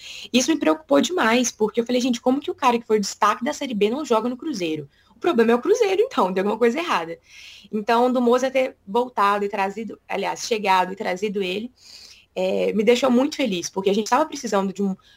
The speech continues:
de uma peça bem qualificada ali no meio, e a gente conseguiu. Realmente o Mozart tá sendo uma surpresa positiva, né? Tá um pouquinho cedo pra poder definir um trabalho e tal, porque foram apenas dois jogos, mas mesmo assim, eu, ele tá, assim,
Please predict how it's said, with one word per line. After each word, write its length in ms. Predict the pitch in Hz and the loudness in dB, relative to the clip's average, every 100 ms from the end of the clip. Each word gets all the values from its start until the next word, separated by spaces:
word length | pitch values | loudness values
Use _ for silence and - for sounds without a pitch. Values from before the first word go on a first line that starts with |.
| - | -4
de 80 | 202 | 0
uma 500 | 196 185 180 170 196 _ - | 2 2 0 -4 -8 _ 0
peça 320 | 202 202 214 | 2 2 0
bem 360 | 196 220 285 285 | 0 0 -2 -4
qualificada 680 | 233 214 226 240 190 190 | -4 -4 -6 -4 -2 -2
ali 100 | 185 | -4
no 120 | 185 185 | -6 -6
meio, 360 | 170 170 214 - - - - - | -4 -2 -4 -8 -20 -20 -20 -8
e 200 | 196 202 | 0 2
a 120 | 196 | 2
gente 400 | 190 185 196 - | 0 -2 -4 -6
conseguiu. 580 | 220 220 240 175 202 - _ _ _ _ _ | -6 -4 -4 -4 -6 -8 _ _ _ _ _
Realmente 460 | 208 247 262 240 240 | 0 2 4 4 4
o 20 | |
Mozart 320 | 214 202 202 | 4 2 2
tá 140 | 202 196 | -2 -2
sendo 220 | - 202 | -2 -2
uma 120 | 202 | -2
surpresa 420 | 202 220 202 185 | -4 -6 -6 -6
positiva, 600 | 196 294 339 330 - 269 269 | -6 -6 -6 -6 -8 -6 -6
né? 160 | 294 - - - - | -8 -10 -20 -20 -2
Tá 80 | 320 | 0
um 80 | 403 | 2
pouquinho 320 | 403 453 480 | 4 4 4
cedo 260 | 302 285 | 2 0
pra 140 | 277 247 | 0 0
poder 220 | 240 208 | 2 2
definir 280 | 226 226 202 | 0 -2 -6
um 80 | 202 | -6
trabalho 760 | 214 196 170 175 208 220 190 | -8 -4 0 2 2 2 0
e 60 | 185 | -2
tal, 420 | 165 160 185 233 - - - | 2 4 2 0 -14 -20 -14
porque 220 | 196 214 | -2 0
foram 160 | 214 208 | 2 0
apenas 320 | 208 226 226 | 2 0 2
dois 240 | 220 214 | 2 2
jogos, 340 | 175 175 226 - - - | 0 -2 -2 -10 -20 -6
mas 220 | 233 247 | -4 0
mesmo 260 | 254 330 392 | 0 0 -2
assim, 260 | - 302 | -4 -4
eu, 80 | 302 - | -2 0
ele 260 | 262 - | -2 -4
tá, 240 | - 269 311 | -2 -2 -2
assim, 480 | 285 254 208 175 | -4 -4 -4 -4